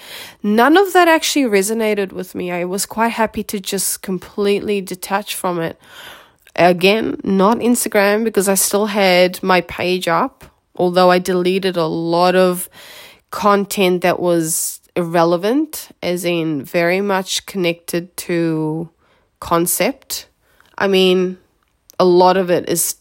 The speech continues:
very much connected to concept, but, um,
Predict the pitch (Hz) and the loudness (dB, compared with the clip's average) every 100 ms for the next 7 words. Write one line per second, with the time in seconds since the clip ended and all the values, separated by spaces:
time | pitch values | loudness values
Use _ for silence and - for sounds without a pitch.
0 | _ - 165 160 180 175 - 185 151 160 | _ 2 2 4 0 -4 -6 -4 -4 -4
1 | 170 - 160 170 151 165 - 160 _ - | -12 -10 -10 -6 -6 -4 -6 -6 _ -2
2 | 156 151 _ _ _ _ _ _ _ _ | -2 -2 _ _ _ _ _ _ _ _
3 | _ _ _ _ _ - 165 165 160 160 | _ _ _ _ _ -4 0 0 0 -2
4 | 156 160 | -4 -6